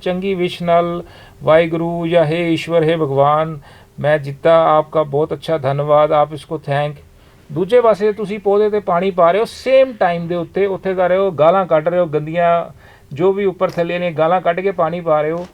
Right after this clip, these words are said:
ਤੁਸੀਂ ਚਾਰ ਦਿਨ, ਪੰਜ ਦਿਨ ਬਾਅਦ ਦੇਖੋਗੇ, ਜਿਹੜੇ ਪੌਦੇ 'ਤੇ ਤੁਸੀਂ ਗਾਲਾਂ ਕੱਢ ਕੇ ਪਾਣੀ ਪਾ ਰਹੇ ਹੋ, ਮੁਰਝਾ ਜਾਏਗਾ, ਔਰ ਦੂਸਰਾ ਜਿਹੜਾ ਪੌਦਾ ਬਹੁਤ ਜ਼ਿਆਦਾ ਫੁੱਲ ਜਾਏਗਾ।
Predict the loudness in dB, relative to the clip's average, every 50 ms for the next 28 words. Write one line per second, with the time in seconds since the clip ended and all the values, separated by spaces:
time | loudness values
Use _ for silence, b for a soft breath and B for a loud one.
0 | b b b b b b b _ _ -10 -10 -8 -8 -8 -8 -8 -8 -8 -10 -4
1 | 0 2 2 4 4 4 4 2 2 0 -2 -2 -2 -2 0 0 0 -2 -2 -2
2 | -2 0 2 2 2 2 0 -2 -6 -6 -4 -2 -2 0 2 2 4 4 4 2
3 | 0 -4 -4 0 2 4 4 4 2 0 -2 0 0 0 0 -2 -4 -6 -8 -8
4 | -10 -8 -4 -2 0 0 0 0 0 0 -2 -2 -2 -4 -4 -4 -4 -4 -4 -4
5 | -4 -2 0 0 0 0 0 -2 -2 -4 -4 -4 -6 -4 0 0 0 2 0 -2
6 | -4 -4 -2 0 0 0 0 -2 -4 -8 -10 -10 -8 -4 -4 -4 -2 -2 0 -2
7 | -2 -2 -4 -6 -4 -2 -2 -2 -2 -2 -2 -2 -2 -2 -2 -2 0 -2 -2 -2
8 | -4 -4 -4 -4 -4 -6 -6 -6 -8 -8